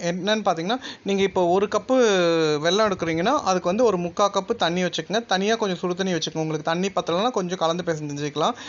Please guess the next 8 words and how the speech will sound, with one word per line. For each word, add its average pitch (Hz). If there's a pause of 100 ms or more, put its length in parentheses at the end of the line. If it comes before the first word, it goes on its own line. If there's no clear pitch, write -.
(180)
இதுல 190
தண்ணி 208
அதிகமாயிடுச்சுன்னா 214 (800)
நீங்க 202
வெல்லம் 226
பாகு 202
வைக்கிறப்பவே 202 (100)
தண்ணி 202